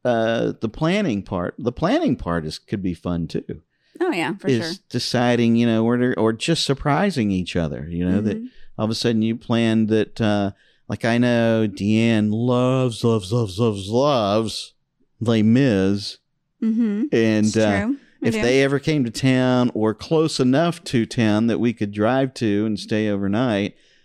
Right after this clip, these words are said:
Speaker 1: I know in her little brain, it's like, click, click, click, click,
Speaker 2: <laughs>
Speaker 1: click, how do we get there? And if I
Speaker 2: Yep.
Speaker 1: were to throw out a couple of tickets to, say, Les Mis in a
Speaker 2: <laughs>
Speaker 1: neighboring town that's, uh, you know, even six hours away,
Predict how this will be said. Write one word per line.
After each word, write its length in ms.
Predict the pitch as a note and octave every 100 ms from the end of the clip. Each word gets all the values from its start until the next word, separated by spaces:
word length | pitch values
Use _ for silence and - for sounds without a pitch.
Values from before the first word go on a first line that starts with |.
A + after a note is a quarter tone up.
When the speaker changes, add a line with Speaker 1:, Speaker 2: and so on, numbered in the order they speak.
| _ -
Speaker 1:
I 100 | G#2
know 500 | G#2+ A2 G#2+ G#2+ -
in 180 | - A2+
her 180 | G#2+ G#2
little 400 | G#2+ G#2+ G#2 G2+
brain, 500 | G2+ A2 A2+ A2 G#2
it's 180 | G2+ -
like, 300 | F#2+ F2+ - - - -
click, 0 |
click, 220 | - G2
click, 220 | - - -
click, 200 | G2 A3
Speaker 2:
<laughs> 0 | G#2
Speaker 1:
click, 200 | F#2+ -
how 140 | G#2+
do 140 | G#2+ G#2
we 160 | G2+
get 220 | G2 E3+
there? 120 | B2 G#2+
And 80 | A2
if 120 | -
I 180 | B2 C#3
Speaker 2:
Yep. 60 | D3
Speaker 1:
were 180 | C3+ A#2
to 320 | - A#2+ G2+ _ _ _ _
throw 320 | - C3 B2+
out 300 | B2 B2+ B2+
a 60 | A#2
couple 340 | - C3 A2+
of 80 | G#2+
tickets 420 | - C#3 A2 -
to, 400 | - - A2 G#2
say, 400 | F#2+ - A#2 G#2 G2+
Les 260 | G#2+ A2
Mis 640 | A2+ A#2+ A#2+ G#2+ G#2 G#2 G2+
in 120 | G#2
a 240 | G2+ G#2 - -
Speaker 2:
<laughs> 200 | - _
Speaker 1:
neighboring 640 | A#2 C3+ C3 A#2+ A#2 A2+
town 460 | G2+ B2 A#2+ A#2 A2+
that's, 340 | G#2+ - -
uh, 400 | A#2 G#2 G2+ G2 F#2+ _ _ -
you 140 | B2
know, 80 | A#2
even 320 | B2 A2+ A2
six 280 | - - -
hours 360 | A#2+ A#2 A2
away, 640 | G#2+ A#2 B2+ A#2+ A2 G#2